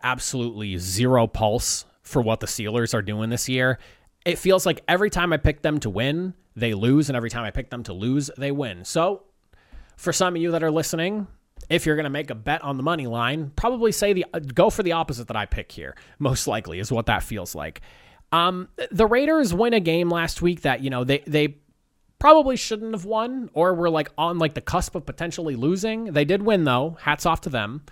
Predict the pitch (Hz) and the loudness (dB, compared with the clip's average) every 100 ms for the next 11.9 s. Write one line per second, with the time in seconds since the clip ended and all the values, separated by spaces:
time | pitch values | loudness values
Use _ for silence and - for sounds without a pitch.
0 | - _ _ - 117 160 151 _ _ _ | -20 _ _ -6 0 2 0 _ _ _
1 | _ - 196 233 254 220 196 - 175 165 | _ 0 0 2 2 2 0 4 2 2
2 | 147 147 151 151 135 123 120 120 131 110 | 2 6 4 4 -6 -4 -6 -4 -4 -4
3 | 139 107 98 104 113 120 123 110 113 107 | -6 -6 -4 -4 -2 0 0 0 -4 -4
4 | 95 - 107 107 98 92 - 127 107 110 | -4 -2 -4 -2 -6 -8 -6 -2 0 0
5 | - 110 104 - 117 104 95 98 113 120 | -2 -6 -6 -4 -4 -4 -6 -6 -2 0
6 | 104 - 107 95 98 101 113 117 110 113 | 2 2 0 -2 -8 -4 -2 -2 -2 -4
7 | 113 117 113 110 104 104 98 98 101 113 | -6 -6 -6 -6 -6 -6 -6 -12 -10 -6
8 | 113 107 104 101 - 131 147 - 185 175 | -4 -4 -6 -10 -10 -6 -6 -2 -2 -2
9 | - 196 - 180 175 165 151 135 - 151 | -4 -4 -2 0 0 0 0 0 2 2
10 | 143 127 - 143 127 117 120 98 110 107 | 2 -4 -4 -4 -4 -4 -6 -4 -6 -4
11 | 104 101 95 104 98 95 90 87 85 | -4 -2 -4 -2 -2 -2 -2 -2 -2